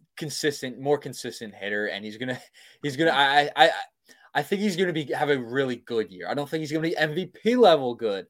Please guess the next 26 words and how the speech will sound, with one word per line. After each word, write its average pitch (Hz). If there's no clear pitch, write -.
but 143
I 147
think 175
he's 160
gonna 170
have 160
a 147
really 143
solid 123
year. 107
I 104
think 147
Cody's 139
gonna 120
be 117
back 156
to, 160
like, 139
solid 135
form. 123
I 123
don't 131
think 131
he's 120
gonna 127
be, 120